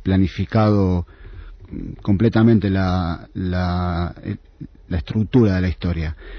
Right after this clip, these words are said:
Eh, solo a partir de algunos puntos, de algunos picos, eh, en los que me interesa trabajar, eh, y a partir de ahí, mm, trabajo un poco con el sistema de la huida hacia adelante.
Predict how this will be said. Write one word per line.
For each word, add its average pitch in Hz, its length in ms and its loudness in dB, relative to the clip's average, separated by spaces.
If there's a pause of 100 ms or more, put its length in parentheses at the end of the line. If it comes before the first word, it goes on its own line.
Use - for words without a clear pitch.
(180)
Eh, 107 260 4
solo 147 240 4
a - 20 2
partir 127 320 0
de 127 80 2
algunos 123 300 2
puntos, 147 400 2
de 113 80 2
algunos 120 240 2
picos, 117 500 -2 (120)
eh, 98 280 -4
en 98 80 0
los 92 140 -2
que 101 100 -4
me 95 140 0
interesa 95 340 -2
trabajar, 101 580 -2 (480)
eh, 101 500 4
y 101 40 2
a 101 80 2
partir 107 340 2
de 113 140 6
ahí, 120 460 4 (120)
mm, 101 400 0
trabajo 107 480 0
un 98 120 2
poco 98 680 2 (460)
con 98 180 4
el 98 80 2
sistema 101 420 0
de 95 120 2
la 92 100 2
huida 95 360 4
hacia 87 200 0
adelante. 85 460 0